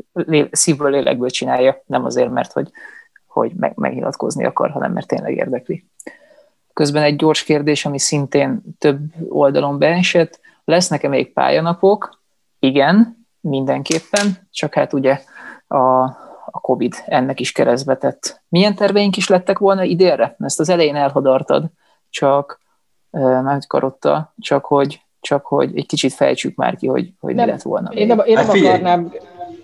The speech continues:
Speaker 2: húzni
Speaker 3: én
Speaker 2: vele
Speaker 3: kell
Speaker 2: az
Speaker 3: azt mondani, hogy
Speaker 2: időt,
Speaker 3: huszonnégy
Speaker 2: nem
Speaker 3: órás versenyt akartunk a Nürburgringen.
Speaker 2: <laughs>
Speaker 3: Meg
Speaker 2: Nem
Speaker 3: Le
Speaker 2: volt
Speaker 3: Mansban
Speaker 2: zsírozva
Speaker 3: is
Speaker 2: már minden.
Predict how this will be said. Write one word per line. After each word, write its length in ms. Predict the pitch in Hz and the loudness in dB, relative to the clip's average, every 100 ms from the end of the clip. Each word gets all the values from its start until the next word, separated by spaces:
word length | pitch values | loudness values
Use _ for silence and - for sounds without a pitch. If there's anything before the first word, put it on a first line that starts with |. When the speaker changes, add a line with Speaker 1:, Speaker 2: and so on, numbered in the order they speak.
| _ _ _ _ _ _ _ - - | _ _ _ _ _ _ _ -20 -12
Speaker 2:
húzni 320 | 277 180 165 | -2 0 2
Speaker 3:
én 80 | 175 | 2
Speaker 2:
vele 160 | 160 160 | 2 2
Speaker 3:
kell 100 | 160 | 2
Speaker 2:
az 60 | |
Speaker 3:
azt 120 | 165 160 | 0 0
mondani, 240 | 151 156 | 2 4
hogy 80 | 151 | 2
Speaker 2:
időt, 120 | 147 | 2
Speaker 3:
huszonnégy 500 | 202 - 165 156 147 | 0 2 2 4 4
Speaker 2:
nem 100 | 147 | 4
Speaker 3:
órás 300 | 147 143 143 | 4 2 2
versenyt 440 | 147 139 139 131 | 0 0 -2 -4
akartunk 460 | 143 160 170 147 131 | -4 0 -2 -2 -8
a 40 | |
Nürburgringen. 1080 | 135 139 139 151 165 170 170 180 202 214 214 - _ _ _ - - | -6 -4 -4 -4 -4 -4 -10 -6 -6 -6 -12 -18 _ _ _ -18 0
Speaker 2:
<laughs> 1400 | 226 226 185 233 - 180 - - 202 - - _ _ - | 0 2 0 0 0 -4 -4 -10 -10 -12 -20 _ _ -4
Speaker 3:
Meg 100 | 156 | 2
Speaker 2:
Nem 140 | 180 | 4
Speaker 3:
Le 60 | 185 | 4
Speaker 2:
volt 100 | 190 | 4
Speaker 3:
Mansban 180 | 190 | 4
Speaker 2:
zsírozva 300 | 175 165 151 | 4 4 2
Speaker 3:
is 60 | 170 | 2
Speaker 2:
már 160 | 175 156 | 2 2
minden. 440 | 165 151 156 151 | 2 2 0 -4